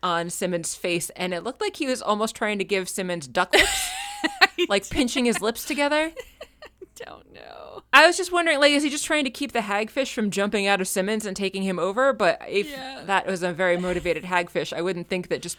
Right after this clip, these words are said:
Speaker 1: pinching someone's lips closed would be enough to stop
Speaker 2: Yeah.
Speaker 1: that. Also, I didn't get the impression that that's what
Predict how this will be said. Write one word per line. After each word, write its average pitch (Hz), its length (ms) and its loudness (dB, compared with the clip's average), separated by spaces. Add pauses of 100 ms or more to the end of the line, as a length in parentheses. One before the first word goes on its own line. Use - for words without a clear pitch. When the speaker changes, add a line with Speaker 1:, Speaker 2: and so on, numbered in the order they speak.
(100)
Speaker 1:
pinching 185 340 -4
someone's 160 380 -10
lips 185 180 -8
closed 165 400 -6
would 151 80 -14
be 156 120 -2
enough 156 300 -6
to 143 200 -6 (880)
stop 170 500 0
Speaker 2:
Yeah. 214 120 -10 (260)
Speaker 1:
that. - 160 -10
Also, 185 300 0
I 151 120 0
didn't 156 400 -8
get 185 180 0
the 190 100 0
impression 202 480 4
that 185 120 -2
that's 180 260 4
what 170 280 -2